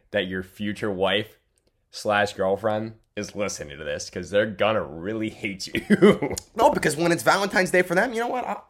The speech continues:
Speaker 2: I'll treat 'em right on Valentine's Day, but I'm gonna treat them right the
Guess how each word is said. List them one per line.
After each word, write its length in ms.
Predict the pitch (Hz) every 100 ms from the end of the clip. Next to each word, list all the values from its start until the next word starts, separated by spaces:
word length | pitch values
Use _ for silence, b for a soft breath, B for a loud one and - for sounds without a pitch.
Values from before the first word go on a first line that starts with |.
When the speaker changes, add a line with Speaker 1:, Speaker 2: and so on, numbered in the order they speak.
| -
Speaker 2:
I'll 220 | 156 254 466
treat 240 | - -
'em 120 | 117
right 180 | 120 202
on 140 | 143 104
Valentine's 480 | 98 101 98 104
Day, 180 | - 143
but 160 | 175 180
I'm 180 | 160 190
gonna 120 | 185
treat 240 | - 196
them 200 | 180 135
right 160 | 160 160
the 120 | 151